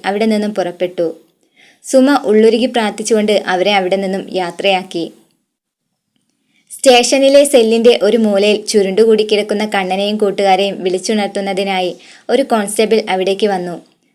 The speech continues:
സുബ്രുവും ബാബുവും ഒരു പന്തുരുണ്ട് കിടക്കുന്നത് പോലെ ചുരുണ്ടുകൂടി കിടക്കുന്നത് കണ്ട അയാൾ ലാത്തി കൊണ്ട് സെല്ലിൻ്റെ കമ്പിൽ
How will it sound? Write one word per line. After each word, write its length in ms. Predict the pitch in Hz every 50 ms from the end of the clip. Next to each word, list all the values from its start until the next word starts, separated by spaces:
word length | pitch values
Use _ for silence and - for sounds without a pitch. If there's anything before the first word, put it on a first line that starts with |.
| _ _ -
സുബ്രുവും 540 | - 208 202 185 170 190 208 208 214 208 202 -
ബാബുവും 420 | - 214 208 202 185 214 220 220 214 214 214 -
ഒരു 120 | 240 254
പന്തുരുണ്ട് 600 | 262 - 247 226 220 226 226 262 254 247 240 240 247
കിടക്കുന്നത് 500 | 240 226 208 214 214 220 214 214 214 220 214
പോലെ 240 | 208 208 208 202 - - -
ചുരുണ്ടുകൂടി 560 | - 208 185 190 196 196 220 220 214 196 208
കിടക്കുന്നത് 500 | 214 214 196 190 185 - 196 196 190 202 185
കണ്ട 200 | 190 190 190 196
അയാൾ 340 | 190 180 175 175 180 175 170 - - - - _ 190
ലാത്തി 340 | 208 220 220 226 220 254
കൊണ്ട് 220 | 247 247 240 233 - 240
സെല്ലിൻ്റെ 440 | - - 208 196 190 196 196 214 220
കമ്പിൽ 360 | 214 208 190 185 185 202